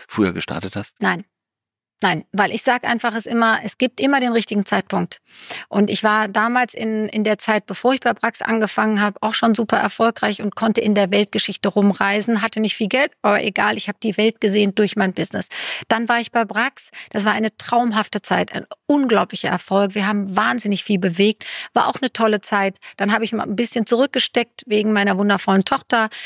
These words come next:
Speaker 2: und um meinen Mann zu supporten. Und wir haben gemeinsam an diesem Ziel gearbeitet.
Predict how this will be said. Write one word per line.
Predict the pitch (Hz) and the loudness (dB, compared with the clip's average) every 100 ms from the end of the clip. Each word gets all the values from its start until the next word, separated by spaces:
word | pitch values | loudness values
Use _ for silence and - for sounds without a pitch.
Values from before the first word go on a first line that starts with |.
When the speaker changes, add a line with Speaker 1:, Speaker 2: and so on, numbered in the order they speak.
| - | -12
Speaker 2:
und | - 226 220 | -4 -2 2
um | 202 | 2
meinen | 190 196 | 4 4
Mann | 208 226 | 2 0
zu | - | -6
supporten. | 214 202 - 208 202 202 196 | -8 -8 -2 2 2 0 -4
Und | 190 190 | -2 -2
wir | 190 | 0
haben | 202 | 2
gemeinsam | 196 196 214 208 190 | 4 4 4 2 2
an | 185 | 0
diesem | 180 196 | -2 -4
Ziel | - 254 226 | 0 2 4
gearbeitet. | 220 202 202 196 196 | 4 2 2 2 2